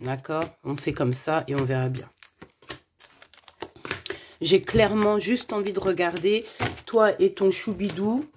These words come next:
toi et ton choubidou love, c'est quoi en d'autres decks ? C'est la clé. Hein ? C'est le fait de trouver une clé qui va nous permettre d'être, euh, à la meilleure place, hein, d'accord ?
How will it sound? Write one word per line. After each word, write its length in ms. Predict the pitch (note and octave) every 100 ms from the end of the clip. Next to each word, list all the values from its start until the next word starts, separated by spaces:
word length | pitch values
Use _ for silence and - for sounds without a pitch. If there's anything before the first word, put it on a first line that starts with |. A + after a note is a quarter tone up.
| -
toi 180 | G#3+
et 60 | G3+
ton 140 | G3
choubidou 500 | F#3+ - F3+ F#3 D#3+
love, 320 | F3 F3+ G3+ A3+
c'est 180 | - -
quoi 160 | E3+ F#3+
en 40 |
d'autres 220 | E3 D#3+
decks ? 320 | C3+ E3 - - - - _ _ - - - - -
C'est 300 | - - G3+
la 180 | F#3 E3+
clé. 340 | F3 - B2+ - _ -
Hein ? 220 | D3 F3 - - -
C'est 160 | - F#3
le 100 | F#3+
fait 200 | F#3+ A3
de 120 | F#3
trouver 640 | F3+ - A3 G#3+ A3+ A#3 -
une 300 | G3 G3 F#3
clé 300 | G#3+ A3+ A#3+
qui 120 | F#3
va 140 | E3
nous 140 | D#3+ E3
permettre 680 | G3 G3 G3+ G#3 A#3 - C#3+ - -
d'être, 640 | C#3 F#3+ G#3 - G3 F#3+ - D3+
euh, 220 | F#3+ F#3+
à 140 | F3+
la 160 | F#3+ F3
meilleure 460 | D#3+ G3 G#3 G3 -
place, 360 | D3+ C3+ -
hein, 80 | D#3 F3
d'accord ? 460 | - D3 D3+ F#3 G#3+